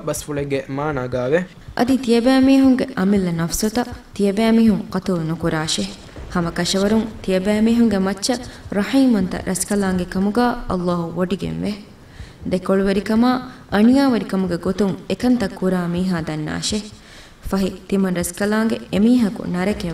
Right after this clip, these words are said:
Speaker 2: ವದ್ದವಾ ಹುಶೀಮೆ. ಅದಿ ಎಕಂತಂ ಎಯಿ ಅಲ್ಲಾಹ ದಾದಿ ಫಸೀಹ ಕಮೆಕ್ ಕಮುಗಾವೆ.
Speaker 1: ಮಿದಯಾತುಗೆ ತಫ್ಸೀರುಗಾ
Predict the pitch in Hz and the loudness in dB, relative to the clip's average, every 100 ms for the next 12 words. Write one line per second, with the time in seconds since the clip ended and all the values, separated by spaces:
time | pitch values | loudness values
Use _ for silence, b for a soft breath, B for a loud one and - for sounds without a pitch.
0 | 156 156 156 156 156 156 - 160 - 208 | -8 -8 -8 -8 -8 -8 -6 -6 -4 -6
1 | 208 B B B B - 175 170 165 - | -8 B B B B -6 -4 -2 -2 -2
2 | 190 185 185 - 185 220 220 B B - | -2 0 -4 0 2 2 0 B B 0
3 | 196 233 262 220 - - 190 220 - - | 4 4 4 2 -4 -4 -2 -2 -4 -6
4 | 170 - 208 175 165 160 160 - 165 151 | -4 -2 -2 -4 -6 -6 -6 -8 -8 -6
5 | 156 165 214 214 B B - 151 180 220 | -6 -4 -6 -8 B B -8 -2 2 2
6 | 233 240 214 160 156 - 214 180 147 | 0 -2 -2 -4 -6 -4 -4 0 0